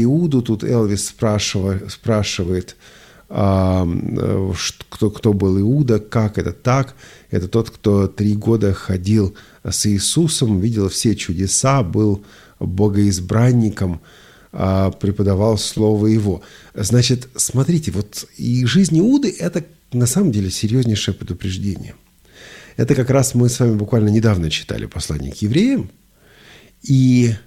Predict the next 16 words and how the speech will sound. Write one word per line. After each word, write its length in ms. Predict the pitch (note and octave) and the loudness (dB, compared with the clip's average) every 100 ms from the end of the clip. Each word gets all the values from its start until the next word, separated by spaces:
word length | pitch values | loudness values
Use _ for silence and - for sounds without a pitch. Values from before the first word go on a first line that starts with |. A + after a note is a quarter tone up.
| _ _ - _ - - | _ _ -20 _ -8 0
там, 340 | C#3 D#3+ D3 | 2 2 0
а, 220 | A#2 A2 | 0 0
говорилось 540 | G#2+ A2+ B2+ C#3+ A#2+ - | 0 2 2 2 2 2
о 60 | |
людях, 280 | A#2 E3 C3+ | 2 2 0
которые 380 | - A#2 C3 B2 | -2 0 2 2
просвещены 840 | B2 A#2+ - B2+ - D3 D3+ D3+ | 0 -2 0 -2 0 2 4 4
словом, 560 | A2 - A#2+ - D#2+ - - _ _ - - - | 2 -4 -6 -8 -10 -16 -20 _ _ -20 -20 -12
которые 280 | - F2+ B2 | -4 2 4
вкусили 580 | B2 - B2 - E3 A2 | 2 -2 -2 0 2 2
слово, 540 | F#2+ - G1+ - - - - _ _ - - - | 0 -4 -10 -10 -16 -18 -20 _ _ -20 -8 0
но 260 | G#2+ G#2 | 2 2
при 280 | - - A2+ | 0 -2 2
этом 420 | C#3 E3 D#3 A#2+ - _ _ _ _ _ _ _ - | 2 2 2 0 -4 _ _ _ _ _ _ _ -6
они 320 | G#2+ G2+ A2 | 0 4 4
уходят, 720 | - - - G2 D2+ - - | 0 -4 -2 -2 -2 -10 -16